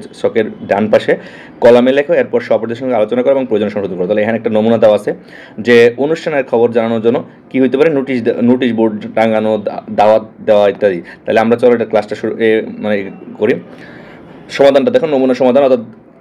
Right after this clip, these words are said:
কী হতে পারে উদ্দেশ্য, অনুষ্ঠানের খবর জানানো। তাহলে কীভাবে তুমি জানা-, প্রায়োগিক লেখার ধরন, তুমি নোটিশ বোর্ডে জানাতে পারো, দাওয়াত কার্ড দিয়ে জানাতে পারো। প্রচার প্রচারণা করা, তাহলে প্রচার প্রচারণার জন্য আমরা পোস্টার ব্যবহার করতে পারি, দেয়াল লিখতে পারি। সচেতনতা বাড়ানো, উদ্দেশ্য সচেতনতা বাড়ানো, তাহলে আমরা কী করতে পারি এর জন্য,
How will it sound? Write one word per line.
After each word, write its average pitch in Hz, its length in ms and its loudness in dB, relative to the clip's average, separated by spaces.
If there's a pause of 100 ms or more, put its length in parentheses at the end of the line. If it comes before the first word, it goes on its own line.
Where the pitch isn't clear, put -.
(140)
কী 143 140 -2
হতে 151 260 0
পারে 170 120 6
উদ্দেশ্য, 127 540 2 (600)
অনুষ্ঠানের 180 640 2
খবর 139 300 2
জানানো। 110 300 2 (220)
তাহলে 139 200 2
কীভাবে 143 180 2
তুমি 151 160 -4
জানা-, 143 240 0
প্রায়োগিক 143 460 2
লেখার 123 260 2
ধরন, 120 240 2
তুমি 131 180 -2
নোটিশ 131 260 0
বোর্ডে 127 200 2
জানাতে 127 260 2
পারো, 123 200 4
দাওয়াত 113 340 2 (160)
কার্ড 113 200 -2
দিয়ে 113 180 -2
জানাতে 110 240 0
পারো। 110 160 -2 (600)
প্রচার 165 320 4
প্রচারণা 165 340 2
করা, 120 220 2 (340)
তাহলে 131 100 0
প্রচার 131 300 2
প্রচারণার 151 280 0
জন্য 143 120 0
আমরা 131 120 2
পোস্টার 123 340 -4
ব্যবহার 127 200 4
করতে 123 220 -2
পারি, 117 140 2
দেয়াল 117 260 2
লিখতে 120 300 -2
পারি। 104 200 0 (460)
সচেতনতা 151 580 2
বাড়ানো, 127 280 4
উদ্দেশ্য 127 400 -4
সচেতনতা 131 400 -2
বাড়ানো, 117 280 2
তাহলে 123 180 0
আমরা 127 140 0
কী 123 140 -6
করতে 127 200 0
পারি 139 160 0
এর 131 80 0
জন্য, 143 180 -2